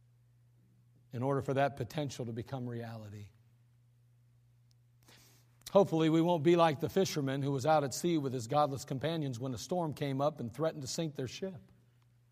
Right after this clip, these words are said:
I mean, his friends, <laughs> they, they begged him to pray. And they knew that he'd had a background in church. They knew that he grew up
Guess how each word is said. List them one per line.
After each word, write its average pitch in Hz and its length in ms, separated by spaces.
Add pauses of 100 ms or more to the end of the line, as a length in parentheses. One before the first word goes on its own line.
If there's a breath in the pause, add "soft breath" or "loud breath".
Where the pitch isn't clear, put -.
(320 soft breath)
I - 60
mean, 240 120
his 202 140
friends, 220 360
<laughs> - 0
they, 165 240 (220 loud breath)
they 247 160
begged 208 360
him 175 120
to 165 80
pray. 156 440 (1300)
And 190 120
they 240 140
knew 247 160
that 226 140
he'd 226 160
had 226 160
a 220 40
background 202 600
in 165 140
church. 208 280
They 202 120
knew 233 160
that 226 100
he 220 80
grew 220 220
up 220 260